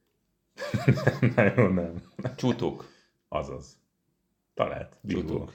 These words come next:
Speaker 2: Jó,
Speaker 1: Teli-
Speaker 2: ezt, ezt nem, ezért,
Speaker 1: telibe-
Speaker 2: ezért, ezért nem fogadok el egy
Speaker 1: telibe
Speaker 2: pontot, mert
Speaker 1: vertem.
Speaker 2: már ez nem jöttem volna.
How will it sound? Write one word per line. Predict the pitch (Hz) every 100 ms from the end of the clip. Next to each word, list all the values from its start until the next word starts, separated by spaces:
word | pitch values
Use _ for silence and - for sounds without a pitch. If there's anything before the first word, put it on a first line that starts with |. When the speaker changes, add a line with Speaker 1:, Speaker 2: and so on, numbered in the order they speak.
| -
Speaker 2:
Jó, | 98
Speaker 1:
Teli- | - 98
Speaker 2:
ezt, | 98 110
ezt | 98 -
nem, | 98 95
ezért, | 101 98
Speaker 1:
telibe- | 110 104 113
Speaker 2:
ezért, | 120 123
ezért | 123 123
nem | 123 117
fogadok | 101 107 98
el | 101
egy | 95
Speaker 1:
telibe | 113 107 110
Speaker 2:
pontot, | 110 107
mert | 107 104
Speaker 1:
vertem. | 107
Speaker 2:
már | 104 104 107 110
ez | 107
nem | 107
jöttem | 104 101 101
volna. | 95 95 95